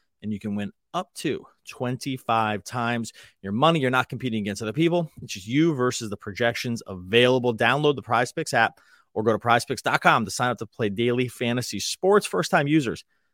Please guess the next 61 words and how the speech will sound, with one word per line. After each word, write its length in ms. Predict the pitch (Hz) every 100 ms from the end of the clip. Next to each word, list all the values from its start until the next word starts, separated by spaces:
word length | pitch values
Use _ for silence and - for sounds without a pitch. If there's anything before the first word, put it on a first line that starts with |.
| _
can 100 | -
receive 220 | 160 160 160
a 40 |
hundred 220 | 156 156
percent 300 | 160 - 131
instant 340 | 151 143 - 143
deposit 500 | 120 - 135 143 135
match 280 | 147 139 -
up 220 | - 220 -
to 340 | 214 226 233 - _ _ _
one 280 | 110 113 110
hundred 200 | 127 127
dollars 340 | 117 117 117 104
with 140 | 147
the 60 | 135
promo 300 | 139 123 120
code 240 | 131 107
Locked 300 | 113 117 -
On. 240 | 185 196
You 80 | 147
deposit 400 | 110 117 113 107
a 60 | 120
hundred, 380 | 202 214 - -
Prize 240 | 135 117
Picks 200 | 135 -
will 80 | 110
give 180 | 156 170
you 80 |
a 60 | 160
hundred. 220 | 160 156
You 60 | 113
deposit 380 | 101 117 101 104
fifty, 440 | 190 175 180 170 _ _ _
Prize 240 | - 113 113
Picks 180 | 107 107
will 80 |
give 180 | 101 101
you 60 | 90
fifty. 400 | - 180 - 175
Don't 220 | 151 180
forget 240 | 160 131
to 80 | 107
enter 200 | 113 117
the 100 | 98
promo 300 | - 117 107
code 200 | - 101
Locked 280 | 104 117 127
On 120 | 113
at 100 | 104
sign 220 | - 175
up 160 | 175 - - _ _ _
for 100 | 101
an 60 | 104
instant 340 | 151 156 160 139
deposit 360 | 131 120 117
match 280 | 101 104 -
up 160 | 185 180
to 200 | - 123
a 40 |
hundred 220 | 101 127 107
dollars. 440 | 104 107 101